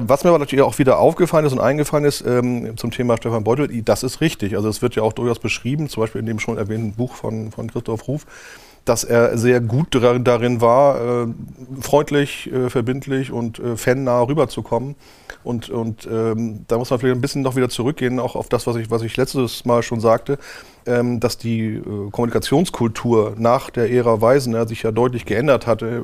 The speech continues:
äh, unter Reinhard Koch schon, ähm, dass man da auf, auf jeden Fall auch als, als, ja, aktiver Fan, auch als, als vereinspolitisch aktiver Fan durchaus m-, mehr Möglichkeiten hatte, ähm,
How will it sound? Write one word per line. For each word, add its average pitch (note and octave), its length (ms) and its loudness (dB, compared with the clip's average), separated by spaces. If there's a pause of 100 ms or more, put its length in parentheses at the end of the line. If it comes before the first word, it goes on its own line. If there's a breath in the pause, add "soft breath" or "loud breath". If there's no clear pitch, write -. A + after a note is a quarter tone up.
äh, G#2+ 40 -4
unter A2 340 -2
Reinhard A2+ 280 -4
Koch - 220 -6
schon, C#3 260 -10 (680 loud breath)
ähm, A#2+ 240 2
dass B2+ 180 2
man A#2 100 2
da A#2 120 6
auf, - 240 0
auf A2 160 -2
jeden B2+ 100 2
Fall B2 220 2
auch A2+ 260 0
als, - 360 -6
als, - 340 -12 (300)
ja, G2+ 220 -2
aktiver G#2 460 -2
Fan, C3+ 240 0
auch A#2 120 2
als, G2+ 200 -4
als - 200 -10
vereinspolitisch B2+ 640 -2
aktiver B2 320 -4
Fan B2+ 200 -4
durchaus A#2 500 -2
m-, A2+ 320 -6
mehr C3+ 260 4
Möglichkeiten B2+ 600 2
hatte, A#2+ 260 0 (840)
ähm, A2 680 -2